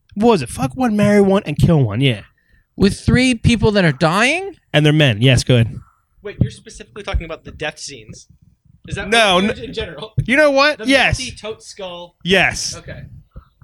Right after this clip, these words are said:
Speaker 1: Yes. You, you, you had to marry, <laughs> you had to marry one, fuck one, and kill one.
Speaker 2: Uh, I wanna hear what you have to say.
Speaker 1: No, I asked <laughs> you go first, Dave.
Speaker 2: I'm not playing this game.
Speaker 1: Come on, you played a game. Come on. Go ahead.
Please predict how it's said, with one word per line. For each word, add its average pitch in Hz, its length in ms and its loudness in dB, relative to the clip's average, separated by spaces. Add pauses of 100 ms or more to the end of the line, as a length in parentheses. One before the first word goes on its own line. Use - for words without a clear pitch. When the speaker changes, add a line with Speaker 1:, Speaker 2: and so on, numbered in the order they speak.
(340)
Speaker 1:
Yes. 117 420 0 (100)
You, 185 180 -6
you, 190 200 2
you 175 220 0
had 170 80 0
to 156 120 0
marry, 170 280 4
<laughs> - 920 -6
you 165 60 -6
had 151 60 -6
to 147 60 -10
marry 175 300 2
one, 190 300 -4
fuck 170 240 -4
one, 160 260 -2
and 131 320 -4 (720)
kill 143 220 2
one. 98 160 -10 (120)
Speaker 2:
Uh, 117 60 0
I 131 240 4
wanna 151 240 0
hear 123 140 2
what 104 120 2
you 98 120 0
have 92 100 -2
to 85 60 -10
say. 69 240 -12
Speaker 1:
No, 214 140 0
I 185 360 2
asked - 160 0
<laughs> 165 140 -6
you 233 100 2
go 214 100 2
first, 180 360 0
Dave. 123 200 -4 (600)
Speaker 2:
I'm 494 320 2 (100)
not 302 120 4
playing 175 360 2
this 151 220 2
game. 165 360 2
Speaker 1:
Come 440 140 0
on, 285 100 4
you 302 60 0
played 453 220 2
a 466 60 0
game. 453 240 2
Come 415 180 2
on. 147 260 0 (640)
Go 190 160 4
ahead. 120 180 -2